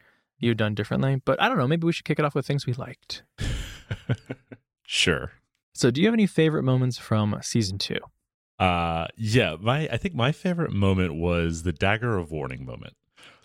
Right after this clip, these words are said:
Speaker 2: because, you know, an hour before we started recording, I just start going through the list of magic items and I'm just, like, trying to, like,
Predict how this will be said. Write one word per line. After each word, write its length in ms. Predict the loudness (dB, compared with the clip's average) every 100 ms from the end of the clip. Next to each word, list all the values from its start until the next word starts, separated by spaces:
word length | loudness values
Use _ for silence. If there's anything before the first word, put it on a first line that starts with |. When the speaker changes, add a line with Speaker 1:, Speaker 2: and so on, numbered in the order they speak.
| _
Speaker 2:
because, 760 | -2 2 2 2 0 -4 -8 -14 _ _ _ _ _ -10
you 200 | 0 2
know, 140 | 2
an 200 | 2 2
hour 380 | 2 0 0 -2
before 380 | 0 0 0 0
we 100 | 0
started 380 | 0 0 0 -4
recording, 580 | -8 -2 0 0 -4 -4
I 120 | 0 0
just 220 | 0 -2
start 280 | 0 -2 0
going 340 | 2 2 0
through 520 | -4 -2 0 0 0
the 120 | -2
list 240 | -2 -2 -2
of 80 | -2
magic 320 | 0 0 2
items 400 | 2 2 0 -2
and 80 | -4
I'm 100 | -4
just, 220 | -6 -4
like, 160 | -4
trying 380 | -2 -2 -2 -4
to, 100 | -4
like, 320 | -2 -2 -4